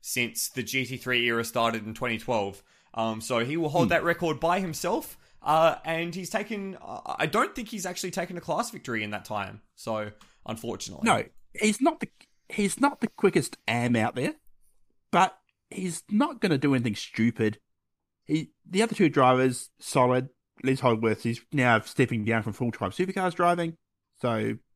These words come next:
Speaker 2: his career's on the way out, I guess. But I expect that car to be contending for a pro-am podium.
Speaker 1: Uh, and I think that would be a, a fair result for them as well. I, I, I think that's, uh, that's
Speaker 2: Hmm.
Speaker 1: something that they can, they can aspire to.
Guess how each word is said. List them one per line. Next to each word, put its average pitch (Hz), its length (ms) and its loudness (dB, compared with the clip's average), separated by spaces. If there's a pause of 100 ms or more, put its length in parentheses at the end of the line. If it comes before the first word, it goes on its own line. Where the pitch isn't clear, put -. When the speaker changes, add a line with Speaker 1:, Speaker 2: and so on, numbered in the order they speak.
Speaker 2:
his 113 160 -6
career's 104 480 -2 (340)
on 113 140 0
the 104 100 2
way 95 320 -2 (800)
out, 147 260 -2
I 190 60 0
guess. - 340 -6 (500)
But 190 180 4
I 175 80 0
expect - 220 -2
that 156 140 -2
car 127 180 4
to 127 80 -6
be 120 300 2 (560)
contending 127 300 -2
for 117 80 0
a 104 40 2
pro-am 107 300 4
podium. 90 320 -2 (920)
Speaker 1:
Uh, 226 180 2
and 226 120 8
I 220 80 8
think 185 180 -2
that 175 100 0
would 160 120 -2
be 160 180 0
a, 139 200 2
a 139 100 0
fair 147 300 -2
result 123 360 -4
for 127 80 -12
them 117 140 -6
as 110 140 -8
well. 107 200 -4
I, 120 80 -2 (140)
I, 120 420 0
I 123 40 -6
think 131 200 -12
that's, - 400 -8
uh, 123 140 -8
that's - 180 -8
Speaker 2:
Hmm. 165 60 -2
Speaker 1:
something 143 260 -6 (280)
that 131 120 -4
they 135 140 0
can, 139 260 -10
they 131 100 -2
can 127 140 -8
aspire 110 380 -6
to. 98 240 -16